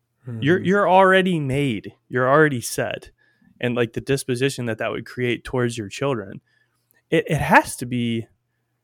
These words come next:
Speaker 1: drastically different than if I'm operating from this more Pelagian type mentality. Like, I'm like, "Dude, my guy's gotta be the best. He's gotta be perfect." You know, we, we talked a little bit about, like, he'd never fail. And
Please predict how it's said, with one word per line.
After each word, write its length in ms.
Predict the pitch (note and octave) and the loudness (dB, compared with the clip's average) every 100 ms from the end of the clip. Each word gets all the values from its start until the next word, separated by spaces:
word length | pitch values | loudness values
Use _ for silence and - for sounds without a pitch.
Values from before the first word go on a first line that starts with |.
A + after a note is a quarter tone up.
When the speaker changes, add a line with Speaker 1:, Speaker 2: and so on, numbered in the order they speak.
| - | -2
Speaker 1:
drastically 560 | D#3 G3+ - D3+ B2+ | 0 2 0 -2 -2
different 480 | G#2 D3+ - G2+ - _ _ _ _ _ | -2 -4 -4 -10 -12 _ _ _ _ _
than 140 | C#3+ | 2
if 100 | C3 | 4
I'm 180 | C#3+ E3 | 4 6
operating 560 | D#3+ D#3 C#3+ C3+ B2+ A2+ | 6 6 4 2 2 -2
from 560 | - A#2+ A#2 A2 A2 - _ - | -2 -2 0 -4 -8 -16 _ -20
this 340 | A#2 A#2 - _ - | -2 -2 -2 _ -12
more 220 | B2 A#2+ A#2 | -6 -4 -2
Pelagian 480 | A#2 A2+ A#2+ A#2 | 0 -2 -2 -6
type 260 | A2 A#2+ A2+ | -4 -4 -4
mentality. 680 | A#2 G#2+ B2 C#3 A#2+ G#2+ A2+ _ _ _ _ _ _ | -6 -4 -4 -4 -4 -6 -10 _ _ _ _ _ _
Like, 160 | G#2+ - | -12 -10
I'm 100 | A2 | -6
like, 240 | B2 G#2+ _ | -4 -4 _
"Dude, 180 | E3 G2+ | 2 2
my 100 | A#2+ | 0
guy's 220 | B2 A2 | 0 0
gotta 160 | A2+ | -2
be 120 | G#2+ G#2+ | -2 -6
the 80 | |
best. 340 | F#2+ B2 C#3 - | -4 -2 -2 -4
He's 80 | G#2 | -8
gotta 160 | A2+ | -6
be 80 | G2 | -6
perfect." 680 | F#2+ - D#3 D3 C3 B2+ - _ _ _ _ | -6 -4 -2 -2 -6 -8 -20 _ _ _ _
You 120 | B2 | -8
know, 60 | A2 | -6
we, 180 | A#2+ _ _ C3+ | -8 _ _ _
we 80 | B2 | -10
talked 260 | A#2+ A2+ | -8 -8
a 100 | A#2 | -6
little 140 | A2 A2 | -4 -4
bit 120 | A2+ | -4
about, 200 | G#2+ G#2+ | -4 -4
like, 220 | G2+ G2 | -6 -8
he'd 140 | A#2 A2 | -10 -6
never 240 | B2+ A2+ | -6 -6
fail. 560 | - F3 F3+ F3 F3 G#2 | -4 0 2 2 2 -2
And 140 | G2 | -6